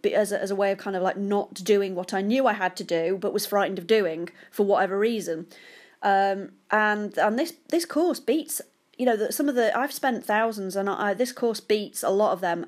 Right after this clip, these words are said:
hands down. And it's what? Seventy odd quid. Me and the kids can burn through that in a, you know, going out for a meal, a decent meal with pudding, and then maybe a trip to the, I mean, God, that's one trip to the cinema these days, seventy odd quid, if you go to the pick and mix. So, you know,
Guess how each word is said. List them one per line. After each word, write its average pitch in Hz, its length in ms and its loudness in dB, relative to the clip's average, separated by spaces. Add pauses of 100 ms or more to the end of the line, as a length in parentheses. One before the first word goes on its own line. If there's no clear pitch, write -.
(120)
hands 180 440 0
down. 160 480 -2 (420)
And 208 480 0
it's 220 180 -4
what? 208 340 2 (360)
Seventy 254 300 0
odd 254 160 2
quid. 226 260 -2
Me 269 160 -2
and 247 80 0
the 247 60 -2
kids 240 240 -4
can 202 160 -6
burn 214 240 2
through 165 140 -10
that 190 180 2
in 202 100 -4
a, 196 140 -2
you 208 140 -4
know, 185 120 0
going 202 280 2
out 202 160 -6
for - 80 -6
a 196 40 -2
meal, 202 400 -2 (180)
a 190 60 -2
decent 226 320 -2
meal 202 300 0
with 196 160 -6
pudding, 202 440 -2
and 202 140 -4
then 202 120 0
maybe 202 240 0
a - 20 0
trip 233 200 -4
to 208 100 -2
the, - 100 0
I - 60 -12
mean, 196 160 -4 (180)
God, 381 120 2
that's 262 180 0
one 285 140 2
trip 269 180 -2
to 240 60 0
the 226 60 2
cinema 269 480 2
these 180 200 -4
days, 185 360 0 (200)
seventy 202 360 -2
odd 190 140 -2
quid, 214 380 0
if 233 120 -4
you 208 120 -2
go 190 240 0
to - 60 -12
the - 60 -8
pick 233 180 -10
and 175 100 -4
mix. - 320 -6 (420)
So, 233 540 4
you 269 100 -2
know, 226 280 2